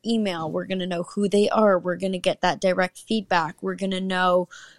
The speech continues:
you know, what gender, age group,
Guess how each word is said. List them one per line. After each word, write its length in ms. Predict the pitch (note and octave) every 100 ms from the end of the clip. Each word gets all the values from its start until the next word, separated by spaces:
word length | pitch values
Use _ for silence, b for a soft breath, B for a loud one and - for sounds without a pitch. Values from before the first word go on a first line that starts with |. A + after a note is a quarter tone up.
| B _ _ _ -
you 180 | A3+
know, 160 | G3 F3
what 340 | F#3 F#3+ F3+
gender, 520 | - A3 G#3+ G3 F3+ -
age 280 | A3 G#3+ -
group, 440 | - F#3+ F#3 F3